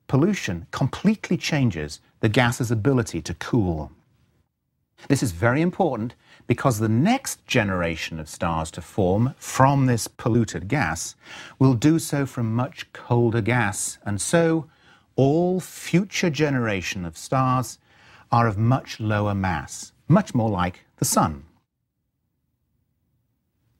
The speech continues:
So the period we've looked at in this lecture is really quite special. It acts as a bridge between the utterly alien realm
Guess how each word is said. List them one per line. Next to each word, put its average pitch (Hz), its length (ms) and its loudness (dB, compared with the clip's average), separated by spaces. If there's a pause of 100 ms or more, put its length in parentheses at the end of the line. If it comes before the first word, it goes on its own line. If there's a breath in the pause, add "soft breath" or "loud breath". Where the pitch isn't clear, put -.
(1160 loud breath)
So - 140 4
the 175 80 4
period 254 420 0
we've 180 200 0
looked 160 260 -2
at 135 160 -2
in 131 100 2
this 127 180 0
lecture 117 340 -2
is 120 220 -2
really 180 260 0
quite 120 300 -6
special. - 680 -8 (580)
It 131 140 2
acts - 380 -2
as 147 100 2
a 160 60 4
bridge 107 680 -2
between 139 400 0
the 139 220 0
utterly 170 500 0
alien 147 520 0
realm 90 440 -2